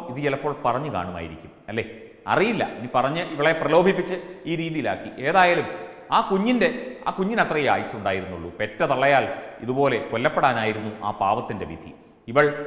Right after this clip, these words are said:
ഇവളൊക്കെ സമാധാനത്തോടെ പുറത്തിറങ്ങി നടക്കും, നടക്കുമോ, നടക്കാൻ പറ്റുമോ, നടക്കാൻ അനുവദിക്കുമോ സമൂഹം? ഈ സഖാവിനെയും, ഇവളിനി സഖാത്തിയാണോ എന്നറിയില്ല. എന്തായാലും സഖാവ് നിധിൻ്റെ ആസൂത്രണത്തിന്മേലുള്ള പരിപാടിയാണെന്നാണ് പ്രാഥമികമായി പോലീസ് ഇപ്പോൾ പറയുന്നത്.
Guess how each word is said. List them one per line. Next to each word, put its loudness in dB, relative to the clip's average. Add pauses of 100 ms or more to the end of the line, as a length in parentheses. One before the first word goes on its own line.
(380)
ഇവളൊക്കെ 6
സമാധാനത്തോടെ 4
പുറത്തിറങ്ങി 2
നടക്കും, -2 (200)
നടക്കുമോ, 0 (240)
നടക്കാൻ 0
പറ്റുമോ, 2 (100)
നടക്കാൻ 4 (140)
അനുവദിക്കുമോ 2
സമൂഹം? -4 (800)
ഈ -2 (100)
സഖാവിനെയും, 6 (300)
ഇവളിനി 0
സഖാത്തിയാണോ 0
എന്നറിയില്ല. -2 (340)
എന്തായാലും 4 (140)
സഖാവ് 6
നിധിൻ്റെ 6 (360)
ആസൂത്രണത്തിന്മേലുള്ള 4
പരിപാടിയാണെന്നാണ് 4 (380)
പ്രാഥമികമായി 6
പോലീസ് 0
ഇപ്പോൾ 0
പറയുന്നത്. -2